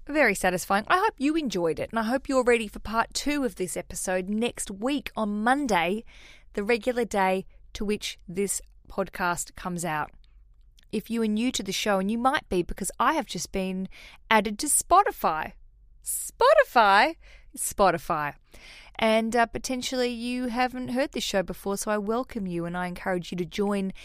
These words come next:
the Bride Chiller Facebook community. It's called the Bride Chiller Community. It's full of rad people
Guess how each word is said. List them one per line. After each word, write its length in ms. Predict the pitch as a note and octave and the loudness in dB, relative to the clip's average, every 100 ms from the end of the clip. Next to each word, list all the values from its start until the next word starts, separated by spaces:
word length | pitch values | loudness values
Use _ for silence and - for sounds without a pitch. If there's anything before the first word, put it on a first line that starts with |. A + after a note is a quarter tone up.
| - - | -20 -14
the 120 | - F#3 | -10 -8
Bride 520 | - F#3+ F#3+ A3 B3+ | -4 0 0 0 -4
Chiller 260 | - G3 | -6 -4
Facebook 600 | G3 - G#3 G3 - F#3+ - | -6 -4 -4 -4 -4 -8 -8
community. 440 | - F#3+ F3+ F3 - | -6 -4 -4 -6 -8
It's 140 | - | -10
called 320 | - G3+ F#3 - F#3+ | -6 -2 -2 -4 -6
the 140 | F#3 | -6
Bride 360 | - G3 F#3 F3 | 0 2 2 0
Chiller 260 | - G3+ | -4 -6
Community. 520 | - A3 B3 B3+ G3 | -6 -6 -4 -4 -4
It's 160 | F#3 - | -6 -8
full 180 | - A3+ | -8 -6
of 140 | G3+ | -4
rad 280 | G#3 A3+ C4+ | 0 2 0
people 420 | A3 F3+ F#3 F3+ | -4 -6 -4 -8